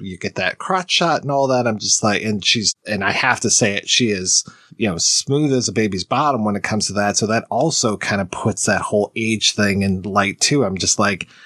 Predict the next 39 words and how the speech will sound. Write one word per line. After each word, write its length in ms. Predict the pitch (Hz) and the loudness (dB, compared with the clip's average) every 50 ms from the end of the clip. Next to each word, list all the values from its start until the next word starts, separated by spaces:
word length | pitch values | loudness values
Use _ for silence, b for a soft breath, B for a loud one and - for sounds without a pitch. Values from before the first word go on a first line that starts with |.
| B B B - | B B B -4
okay, 240 | 120 135 - 175 151 | -2 -2 0 0 0
she's 260 | - - - 208 226 | 2 0 0 -2 -2
definitely 440 | - - 311 220 - 202 180 151 - | -2 -2 -2 0 0 0 0 0 0
of 200 | 139 147 156 127 - - | 0 0 -2 -2 -2 -2
age, 460 | 143 170 175 135 120 110 - - - | 0 2 2 2 2 2 0 0 0
but 140 | - 110 - | 0 -2 0
her 100 | - 135 | 0 0
body 500 | 127 - _ - 123 120 160 156 135 98 | 0 0 _ 0 2 2 2 2 2 0
doesn't 340 | 85 110 95 - - - 90 | 0 0 0 0 -2 -2 -4
look 220 | 101 90 - - | -4 -4 -2 0
like 220 | 87 85 82 78 - | 0 0 0 0 -2
it 100 | 85 78 | -2 -2
is. 280 | 78 80 78 - - | -2 0 0 0 0
So 480 | - - 107 101 98 95 95 92 90 B B B B B B _ | 2 2 2 0 0 0 -2 -4 -6 B B B B B B _
this 420 | - 131 135 - - - - - - | -2 0 2 2 2 0 -2 -2 -2
makes 280 | 117 131 127 - - | -2 0 0 0 0
me 80 | 127 120 | 0 0
even 180 | 110 104 104 | 0 0 0
more 280 | 101 104 117 143 151 135 | 0 0 2 2 2 2
uncomfortable. 600 | 123 113 - - 110 107 - 113 98 110 107 107 - | 0 -2 -2 -4 -4 -4 -4 -2 0 0 0 2 2
And 160 | 123 127 127 | 2 2 2
then 200 | 127 135 131 127 | 2 2 2 2
to 80 | 127 123 | 0 0
give 180 | - 123 110 | 0 0 0
me 140 | 110 107 104 | 2 0 0
P 200 | 101 - 123 117 | 0 0 2 2
O 100 | 107 101 | 2 0
V 160 | 90 110 107 | 0 -2 0
shots, 360 | 104 - - 95 87 85 - | 0 2 2 2 0 -2 -2
I'm 140 | - 92 95 | -4 -6 -4
just 180 | 90 101 - - | -2 -2 -2 0
like, 260 | 101 95 92 - - - | -2 -2 -4 -4 -4 -4
I 220 | - - 135 135 131 | -2 0 2 2 2
am 400 | 113 101 95 85 85 92 - - _ | 2 0 0 -2 -2 -4 -6 -10 _
really 460 | 113 110 117 123 139 131 123 117 104 | -6 -4 0 2 2 2 2 2 2
uncomfortable 680 | 95 95 95 95 - - 95 82 - 87 92 90 87 87 | 0 -2 -2 -4 -4 -4 -4 -4 -4 -4 -4 -2 -2 -2
with 200 | 87 85 - - | -2 -4 -4 -2
this, 300 | 92 87 85 85 - - | 0 0 2 2 2 0
but 360 | - - 113 98 95 - | 2 2 2 2 0 -2